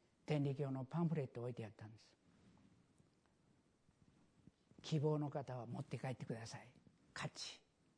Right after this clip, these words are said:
価値。私は反対側で、イエス・キリストだけが救い主です。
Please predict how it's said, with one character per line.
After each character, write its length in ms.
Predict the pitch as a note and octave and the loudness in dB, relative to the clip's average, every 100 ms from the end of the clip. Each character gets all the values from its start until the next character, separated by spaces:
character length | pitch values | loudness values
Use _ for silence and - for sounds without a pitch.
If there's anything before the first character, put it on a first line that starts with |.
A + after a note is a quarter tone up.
| _ _ - | _ _ -10
価 160 | A2+ | -8
値。 200 | - - _ - - - - - | -8 -14 _ -20 -20 -20 -14 -4
私 400 | C#3+ D3+ C#3 C#3 | 0 2 2 0
は 180 | B2 A#2+ _ _ _ - | -2 -6 _ _ _ -10
反 200 | - C#3 | -2 -2
対 160 | C3 B2+ | 0 -2
側 180 | A2 | -4
で、 160 | A2 G#2+ - - - - - | -10 -14 -18 -20 -20 -20 -4
イ 160 | D3+ F3 | 6 10
エ 100 | B3 | 10
ス・ 160 | A3 - | 8 8
キ 120 | A3+ | 10
リ 100 | A3 | 10
ス 100 | - | 10
ト 160 | G3 | 6
だ 300 | D3+ A#2+ B2+ | 6 4 0
け 140 | C3 D#3 | 2 0
が 120 | E3 | 0
救 220 | - C#3+ | -2 -2
い 60 | C3+ | -2
主 180 | A#2 - | -4 -8
で 140 | |
す。 20 | - | -16